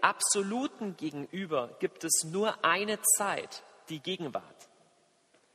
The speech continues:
Wer mit dem Absoluten nicht gleichzeitig ist, für den ist es gar nicht da." Anders ausgedrückt,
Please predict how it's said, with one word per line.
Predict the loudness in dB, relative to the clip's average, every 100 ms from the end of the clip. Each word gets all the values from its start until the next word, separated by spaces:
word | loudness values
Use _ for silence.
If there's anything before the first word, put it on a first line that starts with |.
| _ 0
Wer | 2
mit | 2 0
dem | 2
Absoluten | 0 2 -2 -2 -2 -2 -4 -4 -4 -6 -14 -2
nicht | 0 0 -4 -2
gleichzeitig | 0 0 -2 -2 -2 0 -4 0
ist, | 2 2 0
für | -4 -4
den | -2 -2
ist | -2
es | -2 -2
gar | -2
nicht | -6 -10 -2
da." | 2 2 -2 -16 -20 -20 -20 -20 _ _ _ _ _ _ _ _ _ _ _ _ _ _ _ -4
Anders | -2 0 2
ausgedrückt, | 2 0 -4 -4 -4